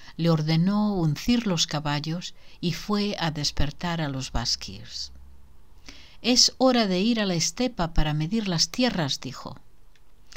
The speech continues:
Los basquirs se levantaron y se reunieron, y también acudió el jefe. Se pusieron a beber más kurmis y ofrecieron a Pajón un poco de té,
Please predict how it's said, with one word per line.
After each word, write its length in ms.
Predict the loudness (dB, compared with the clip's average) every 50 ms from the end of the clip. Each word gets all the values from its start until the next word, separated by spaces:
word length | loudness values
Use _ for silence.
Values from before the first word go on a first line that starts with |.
| -14 -14 -14 -16 -16 -12 -8
Los 160 | -8 -6 -2
basquirs 560 | 0 0 2 2 0 0 0 -2 0 2 2
se 200 | 2 2 2 2
levantaron 760 | 0 2 0 0 -2 -2 -2 0 0 2 2 2 4 4 4
y 60 | 4
se 180 | 2 0 0 -2
reunieron, 800 | -2 -2 -2 0 0 2 2 2 2 2 0 0 -2 -4 -4 -8 -16 -18 -18 -14 -6 -6
y 60 | -4
también 520 | -2 0 2 2 2 4 4 4 6 4 4
acudió 540 | 2 0 -2 -4 -2 0 0 2 2 2 2
el 140 | 0 -2
jefe. 560 | -6 -4 -4 -4 -4 -4 -6 -8 -8 -10 -10 -14 -18 -20 -18 -18 -18 -18 -18 -18 -16 -6
Se 180 | -2 0 0 2
pusieron 640 | 2 2 2 4 4 4 4 2 4 4 4 4
a 60 | 2 2
beber 420 | 2 0 2 2 2 2 2 2
más 360 | 0 0 0 0 0 -2 -4
kurmis 800 | -6 -8 -6 -4 -2 0 2 2 4 4 4 2 2 0 0 -2
y 60 | -2
ofrecieron 800 | -4 -4 -2 -4 -4 -2 -2 -2 0 0 0 0 -2 -2 0 0
a 160 | -2 -2 -2
Pajón 440 | -4 -6 -2 -2 -2 0 0 -2 -2
un 140 | -2 -4 -2
poco 400 | 2 2 2 2 0 -4 -6 -4
de 140 | -4 -4 -6
té, 420 | -4 0 2 2 4 4 2